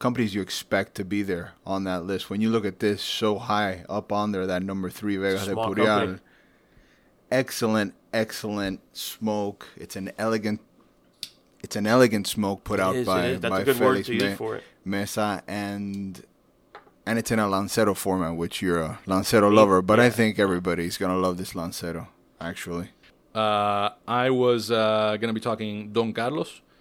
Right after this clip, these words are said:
Speaker 3: I don't have a ton to say story-wise. I just, I know I, I, I'm the Don Carlos guy, uh,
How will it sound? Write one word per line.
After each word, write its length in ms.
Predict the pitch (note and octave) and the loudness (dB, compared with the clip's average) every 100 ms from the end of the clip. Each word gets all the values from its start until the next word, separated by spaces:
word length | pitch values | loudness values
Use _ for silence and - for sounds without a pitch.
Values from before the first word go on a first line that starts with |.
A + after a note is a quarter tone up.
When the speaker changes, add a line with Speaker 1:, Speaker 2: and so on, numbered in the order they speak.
| _ _ _ _ _ _ _ - | _ _ _ _ _ _ _ -6
Speaker 3:
I 80 | D4+ | -2
don't 100 | D#4 | 2
have 100 | B3 | 2
a 60 | |
ton 180 | F3 F#3 | 2 2
to 80 | E3+ | 2
say 140 | E3+ D#3+ | 2 0
story-wise. 800 | - D#3 E3 F3 F#3+ G3+ - - _ _ _ _ _ _ - | 2 4 6 6 4 0 -4 -14 _ _ _ _ _ _ 2
I 140 | F3+ | 4
just, 380 | D#3 - - - _ _ _ _ _ _ _ - | 6 2 0 -14 _ _ _ _ _ _ _ -4
I 100 | C#3 | 0
know 160 | D3 | 4
I, 180 | C3 B2+ | 4 4
I, 380 | B2 A2+ G#2 A#2 | 4 0 2 -2
I'm 160 | A#2+ A#2 | -2 0
the 400 | G#2+ G2 F#2 F#2 | 2 2 -2 -4
Don 180 | G#2 G2+ | -8 -4
Carlos 340 | A2 G#2 F2 | -4 -4 -6
guy, 340 | G#2+ F#2+ F2 - _ _ _ _ _ _ - | -4 -4 -6 -12 _ _ _ _ _ _ -8
uh, 340 | G#2 F#2+ F#2 | -4 -2 -2